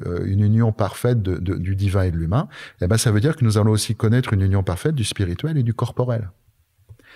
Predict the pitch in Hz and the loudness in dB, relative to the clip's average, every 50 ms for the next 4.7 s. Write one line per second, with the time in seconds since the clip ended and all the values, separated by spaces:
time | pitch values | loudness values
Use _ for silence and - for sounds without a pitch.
0 | - - _ - - - 123 127 131 123 - 123 113 - - 107 - - 156 151 | -20 -20 _ -6 -2 0 2 2 2 2 2 0 0 0 0 -2 -2 0 0 0
1 | 123 - - - _ _ _ _ _ - - - - - _ - 101 98 117 127 | 0 -2 -6 -18 _ _ _ _ _ -20 -20 -20 -20 -16 _ -2 0 2 4 4
2 | 127 113 123 139 143 127 - - 120 117 117 117 123 123 120 113 104 95 92 90 | 4 4 4 4 2 2 2 2 2 2 4 4 4 4 4 4 4 4 2 2
3 | 101 98 95 101 87 85 - - - 135 127 120 98 92 117 120 - - 98 - | 2 2 2 0 0 -2 -4 -4 -2 0 0 0 2 2 0 0 0 -2 -2 -4
4 | 80 - - - - - - - - 135 208 - - | -4 -8 -8 -12 -12 -12 -16 -8 -8 -8 -8 -8 -14